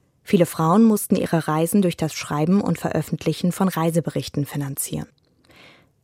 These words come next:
Die Erzählweise in Ciao Italia gleicht einem intensiven sinnlichen Erlebnis.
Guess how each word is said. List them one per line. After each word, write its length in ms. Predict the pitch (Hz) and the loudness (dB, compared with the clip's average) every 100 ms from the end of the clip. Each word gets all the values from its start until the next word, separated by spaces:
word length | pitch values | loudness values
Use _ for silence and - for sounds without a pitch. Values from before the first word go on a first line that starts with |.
| _ _ | _ _
Die 100 | 202 | 2
Erzählweise 800 | 190 - - 233 247 160 151 151 | 4 2 2 4 4 2 0 0
in 140 | - 170 | 0 0
Ciao 220 | - 165 | -2 -2
Italia 540 | 180 - 165 165 208 | -2 -2 0 2 2
gleicht 400 | 208 185 180 - | 2 0 0 2
einem 200 | - 170 | 2 4
intensiven 640 | - 220 214 202 185 180 185 | 4 2 4 2 2 4 4
sinnlichen 500 | 160 175 165 156 160 | 4 2 2 0 -2
Erlebnis. 720 | - 151 151 - 139 - - | -2 -2 -2 -4 -6 -8 -14